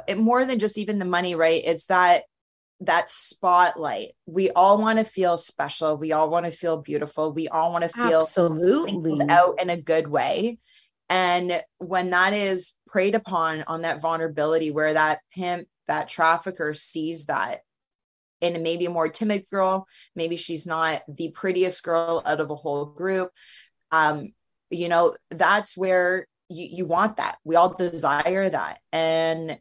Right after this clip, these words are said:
Speaker 1: and pimps and traffickers know that, and they prey upon that type of weakness. Um, and parents, you know, I, I think about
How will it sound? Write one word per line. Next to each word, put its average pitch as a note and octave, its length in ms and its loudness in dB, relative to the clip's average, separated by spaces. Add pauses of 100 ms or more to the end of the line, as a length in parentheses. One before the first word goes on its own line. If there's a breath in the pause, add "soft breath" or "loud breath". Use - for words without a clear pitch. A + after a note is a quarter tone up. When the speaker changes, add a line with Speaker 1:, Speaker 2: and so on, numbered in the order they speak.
Speaker 1:
and D#3+ 300 -8
pimps F3+ 300 -6
and F3 120 -8
traffickers D#3+ 600 -4
know C3+ 200 -8
that, F#3 380 0
and D#3+ 160 -4
they D#3 100 -4
prey D3 240 -4
upon C#3+ 380 -6
that C3+ 180 -8
type - 200 -12
of B2+ 120 -12
weakness. - 640 -14 (500 soft breath)
Um, C#3 460 -4 (560)
and F#3 160 -2
parents, G#3 480 0 (240 soft breath)
you G#3 100 0
know, G3+ 240 6
I, G3 220 6
I G#3+ 140 6
think A#3 200 0
about G3 380 4